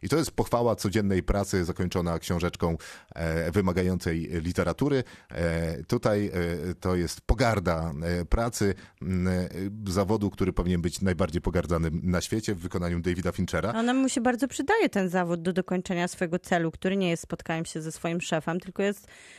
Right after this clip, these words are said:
Speaker 2: zwykłą, klasyczną, wpisaną w gatunek zemstą. I on po prostu
Speaker 1: Chociaż nie dokonuje
Speaker 2: wykorzystuje
Speaker 1: tej zemsty.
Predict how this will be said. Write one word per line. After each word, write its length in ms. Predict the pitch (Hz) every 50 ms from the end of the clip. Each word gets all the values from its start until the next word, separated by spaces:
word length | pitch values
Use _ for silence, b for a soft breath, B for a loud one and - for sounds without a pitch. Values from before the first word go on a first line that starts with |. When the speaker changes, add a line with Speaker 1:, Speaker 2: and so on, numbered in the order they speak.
| B B B
Speaker 2:
zwykłą, 480 | 190 190 190 202 202 - - 208 208
klasyczną, 580 | - - 202 202 - - 180 - - - 175 185
wpisaną 460 | - - 208 - - 190 185 190 196
w 60 | 185
gatunek 440 | 170 208 196 - 202 185 185 196 196
zemstą. 680 | 196 196 220 208 185 185 180 - - - 151 156 185 196 B B B B B B B -
I 100 | 208 214
on 120 | 214 226 233
po 120 | 269 262
prostu 240 | - 254 262 - -
Speaker 1:
Chociaż 200 | - - - -
nie 80 | -
dokonuje 100 | - 233 247
Speaker 2:
wykorzystuje 320 | - - 392 302 294 285 247 214
Speaker 1:
tej 60 | -
zemsty. 320 | 87 80 78 - - 82